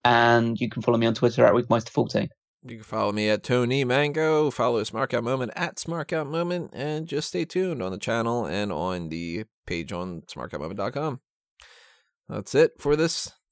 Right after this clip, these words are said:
Speaker 2: Click on the one to watch or continue listening on the audio stuff, and we will see you there, everybody. But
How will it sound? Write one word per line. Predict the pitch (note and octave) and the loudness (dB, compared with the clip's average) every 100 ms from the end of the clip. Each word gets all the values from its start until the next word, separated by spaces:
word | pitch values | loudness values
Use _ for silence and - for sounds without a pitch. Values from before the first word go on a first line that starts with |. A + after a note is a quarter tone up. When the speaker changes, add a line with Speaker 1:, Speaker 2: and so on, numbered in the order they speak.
| _ _ _ _ _ | _ _ _ _ _
Speaker 2:
Click | - B2+ C#3 | -2 0 4
on | C3 C3 | 4 4
the | B2+ B2+ B2+ B2 A#2 | 2 0 2 2 2
one | E2+ B2 B2 | 2 2 2
to | A#2+ | 0
watch | A2 B2 F3 E3+ - | 2 4 2 0 -4
or | F2+ F2+ D#2+ | -2 -2 -2
continue | - G#2 F2+ D2+ | -6 -10 -6 -4
listening | F2+ - A#2+ B2+ | -4 -4 -6 -4
on | G2+ D#2+ C#2+ G#2 - | -4 -6 -8 -10 -10
the | G#2 | -6
audio | E2 B2+ D#3 | -2 0 0
stuff, | - F#3+ - - - - - _ _ | 0 -2 -2 -16 -20 -20 -20 _ _
and | - G#2 A#2+ A#2+ | -6 -2 -2 -2
we | |
will | C#3 | -4
see | C3+ D#3 | -4 -4
you | E3+ | -2
there, | F#3 D#3 | -2 -2
everybody. | C#3+ E3 D#3+ D3 | -2 -4 -4 -8
But | - A2+ A2+ | -6 -2 -2